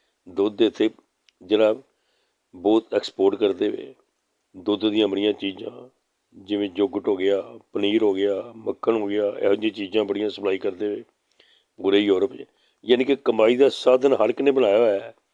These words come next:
ਤੇ ਹਰ ਬੰਦਾ ਕਦੀ ਵੀ ਖੁਸ਼ ਨਹੀਂ ਹੁੰਦਾ। ਉਹ ਜਿਵੇਂ ਕਹਿੰਦੇ ਨਾ ਨਾਨਕ ਦੁਖੀਆ ਸਭ ਸੰਸਾਰ, ਜਿਹਨੂੰ ਮਰਜ਼ੀ ਪੁੱਛ ਲਓ ਸੰਸਾਰ 'ਚ ਸਭ ਦੁਖੀ ਹੈ। ਕਿਸੇ ਨੂੰ ਪੁੱਛ ਲਓ ਕਹਿੰਦਾ ਨਹੀਂ ਜੀ ਮੇਰੇ ਨਾਲ ਦਾ ਦੁਖੀ ਬੰਦਾ ਹੋਰ ਦੂਜਾ ਕੋਈ ਨਹੀਂ ਹੋਣਾ ਹੈਗਾ।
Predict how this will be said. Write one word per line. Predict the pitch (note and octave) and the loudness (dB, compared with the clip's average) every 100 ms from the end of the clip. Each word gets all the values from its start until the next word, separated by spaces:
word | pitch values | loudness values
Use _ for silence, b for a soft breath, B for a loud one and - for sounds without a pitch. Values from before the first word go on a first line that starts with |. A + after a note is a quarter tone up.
| _ b b b b b | _ b b b b b
ਤੇ | B2+ | -4
ਹਰ | - G#2 C3+ | 0 2 2
ਬੰਦਾ | C#3 B2 B2+ B2+ - - | 4 2 4 2 2 0
ਕਦੀ | C3+ D3+ | 2 2
ਵੀ | C#3 | 0
ਖੁਸ਼ | - B2+ C3 | 2 2 2
ਨਹੀਂ | A#2+ | 0
ਹੁੰਦਾ। | G#2+ E2+ - | 0 -4 -6
ਉਹ | - - A#2+ | -6 -4 -2
ਜਿਵੇਂ | A2 B2 B2+ | 2 4 4
ਕਹਿੰਦੇ | - C3 B2+ | 4 0 0
ਨਾ | C#3+ D#3+ | 2 2
ਨਾਨਕ | B2 A2 A#2+ | 4 4 2
ਦੁਖੀਆ | A2+ A2+ A#2 A#2+ A2+ | 0 -2 2 2 2
ਸਭ | A#2 A2 | -2 -2
ਸੰਸਾਰ, | - G#2+ G2 G2 G2+ - _ - B B B | -2 -4 0 2 2 -4 _ -20 B B B
ਜਿਹਨੂੰ | G2 A#2 C3+ | -4 2 4
ਮਰਜ਼ੀ | A2 A2+ C3 | 4 2 2
ਪੁੱਛ | B2+ A2 | 0 0
ਲਓ | A2 F#2 - - | 0 -2 -8 -2
ਸੰਸਾਰ | G#2+ G#2 F#2+ G#2+ | -2 0 2 2
'ਚ | A2 | 0
ਸਭ | A#2 A#2+ | -2 -2
ਦੁਖੀ | A2 G#2 A#2+ A2+ | -4 -4 -2 -2
ਹੈ। | A2+ | -4
ਕਿਸੇ | - - | -4 -2
ਨੂੰ | B2+ A#2 | 0 0
ਪੁੱਛ | B2 C3 | 0 0
ਲਓ | B2 | 0
ਕਹਿੰਦਾ | A#2+ A#2+ B2 | -2 0 0
ਨਹੀਂ | A#2 A2 | 0 -2
ਜੀ | A#2 | -4
ਮੇਰੇ | A2 A2 A2 | -2 0 2
ਨਾਲ | G#2+ G2+ | 2 2
ਦਾ | G2 G2+ | 2 -2
ਦੁਖੀ | F#2 G#2 | -4 -4
ਬੰਦਾ | G2 F#2+ G2+ | -4 -2 -2
ਹੋਰ | F#2 | -2
ਦੂਜਾ | F2+ F2 G2 | -4 -6 -6
ਕੋਈ | F#2+ G2 | -4 -6
ਨਹੀਂ | G2+ | -6
ਹੋਣਾ | G2+ - | -10 -10
ਹੈਗਾ। | - | -16